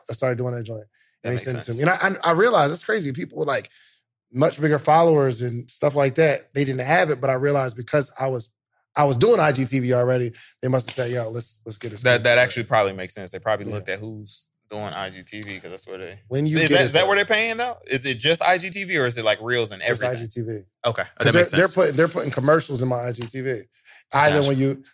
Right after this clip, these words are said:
Speaker 1: so, you know, they'll, they'll do the, um, the preview,
Speaker 2: Mm-hmm.
Speaker 1: and then when you hit I, I G T, like, to see the whole thing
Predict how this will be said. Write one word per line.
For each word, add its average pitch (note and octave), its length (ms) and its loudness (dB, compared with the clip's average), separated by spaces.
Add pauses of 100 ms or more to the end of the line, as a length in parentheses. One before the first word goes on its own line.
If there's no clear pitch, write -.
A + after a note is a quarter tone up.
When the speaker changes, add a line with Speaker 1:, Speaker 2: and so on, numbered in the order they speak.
Speaker 1:
so, C#3+ 300 4
you D#3 180 -2
know, D#3+ 160 6
they'll, C#3 220 2
they'll C3+ 240 -2
do C#3 180 0
the, B2 140 2
um, A#2 320 -6
the A2+ 80 -12
preview, F3 540 0 (220)
Speaker 2:
Mm-hmm. A#2 120 -4
Speaker 1:
and G#2 120 -10 (120)
then C3+ 160 2
when C#3+ 80 2
you D3 60 2
hit - 260 0
I, C#3 220 2 (260)
I C#3+ 120 4
G C#3 120 0
T, D3 200 -2
like, B2+ 180 4
to - 100 -12
see D3 140 -6
the C3+ 60 4
whole C3+ 160 2
thing E3 340 2